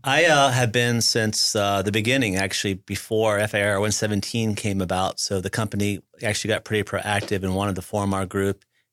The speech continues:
come up with our structure and rule set and so forth. So I've seen it from, since two thousand and eleven-ish, when F A R one seventeen finally came out in two thousand fourteen.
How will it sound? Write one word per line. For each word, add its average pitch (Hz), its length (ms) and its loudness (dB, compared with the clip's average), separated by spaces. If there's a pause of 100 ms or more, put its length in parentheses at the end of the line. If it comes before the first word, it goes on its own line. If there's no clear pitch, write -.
come 95 200 -2
up 95 120 -4
with 98 200 -4
our 95 320 -2 (100)
structure 95 880 -4
and 95 380 -12
rule 101 160 0
set 95 340 -2
and 101 160 -8
so 98 220 -4
forth. 92 340 -6 (560)
So 92 360 -2
I've 101 260 -2
seen 110 180 0
it - 160 -4
from, 101 380 -2 (960)
since - 440 -2
two - 160 -4
thousand 113 600 2
and 113 260 0
eleven-ish, 139 720 0 (280)
when 104 400 -2
F 110 240 -6
A 110 60 0
R 110 180 2
one 120 140 0
seventeen 120 420 -2
finally 123 180 -2
came 120 220 -2
out 131 280 -2
in 104 380 -2
two - 140 -12
thousand 117 300 -2
fourteen. 135 440 -4